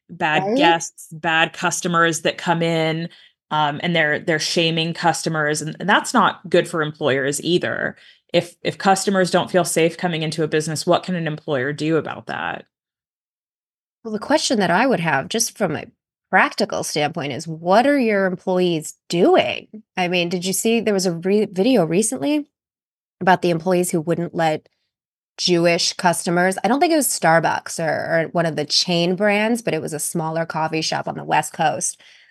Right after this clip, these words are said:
Speaker 2: that three of their employees literally blocked the bathroom entrance and wouldn't let a woman use the bathroom. And it was recorded. The whole thing ended up online. And I think that's,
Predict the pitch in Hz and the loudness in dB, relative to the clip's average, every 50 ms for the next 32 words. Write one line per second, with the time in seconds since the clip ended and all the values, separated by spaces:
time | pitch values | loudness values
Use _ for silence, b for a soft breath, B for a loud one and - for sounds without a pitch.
0 | b b - - 170 165 156 147 - - _ _ _ _ _ _ _ - - 190 | b b 0 4 6 6 6 4 2 -2 _ _ _ _ _ _ _ -4 2 4
1 | 196 185 190 185 190 190 175 170 165 - - 180 170 170 165 165 160 165 170 165 | 6 6 4 4 4 4 4 2 0 -2 -2 0 0 0 -2 -4 -4 -4 -2 0
2 | 175 170 165 165 165 - 170 160 151 151 151 147 - - - - - 156 165 160 | 0 0 0 -2 -4 -4 -2 2 6 6 6 4 2 -6 -10 -6 -4 0 2 4
3 | 160 165 - - 170 160 160 151 160 160 - 175 170 185 180 - 160 151 147 160 | 2 2 0 -2 -8 -6 -6 -8 -8 -6 -4 -4 -4 -4 -4 -6 -8 -8 -4 -2
4 | 170 165 165 165 156 - 175 160 156 160 160 156 160 165 160 160 160 160 156 165 | -2 -2 -2 -4 -4 -2 -2 0 0 0 -2 -2 -2 -4 -2 -2 -4 -6 -8 -10
5 | _ _ _ - 170 170 170 165 165 - - 170 - 160 156 202 247 - - 147 | _ _ _ -4 -2 0 0 0 0 -2 -2 0 4 4 4 4 4 2 0 0
6 | 131 135 151 165 - 175 165 160 120 165 160 - 175 - - - 202 233 247 196 | 0 0 -4 -6 -6 -4 -4 -2 -4 -4 -4 -6 -6 -6 -2 0 2 2 2 0
7 | - - - - 147 - - - 185 175 175 - - 214 220 226 170 156 156 160 | -4 -6 -4 -8 -8 -6 0 2 4 4 4 2 4 4 6 6 6 4 2 0
8 | 170 180 - _ _ _ _ _ _ _ - - 185 180 160 170 165 160 - 175 | -4 -8 -10 _ _ _ _ _ _ _ -2 0 0 2 4 4 4 4 4 4
9 | 165 160 165 160 165 202 254 - - - 98 - - 214 214 b b b b b | 4 4 2 0 0 0 -2 -2 -6 -8 -10 -10 -10 -10 -12 b b b b b
10 | b b b b b _ _ - 185 170 170 160 - - 196 185 190 - 196 190 | b b b b b _ _ -8 -4 -2 -2 -2 -2 -2 -2 -2 -2 0 2 2
11 | 180 - - - | 2 0 -4 -10